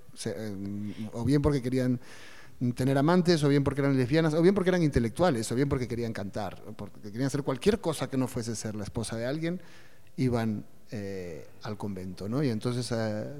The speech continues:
dentro de esos muros eran más libres que las mujeres que estaban afuera de esos muros, y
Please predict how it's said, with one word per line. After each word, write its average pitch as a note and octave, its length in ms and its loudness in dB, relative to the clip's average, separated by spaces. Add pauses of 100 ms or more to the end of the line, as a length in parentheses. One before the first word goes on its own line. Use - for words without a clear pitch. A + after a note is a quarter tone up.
(120)
dentro D3+ 280 4
de C#3+ 100 6
esos B2 200 -4
muros C3+ 560 6 (500)
eran C#3 220 4
más C3+ 180 2
libres D3 520 4
que A#2 100 -6
las A2+ 140 -2
mujeres B2 340 0
que - 80 -8
estaban A#2 300 -2
afuera A2 440 2
de A2 160 -2
esos G#2+ 240 -6
muros, G2 440 -6
y G2+ 100 -6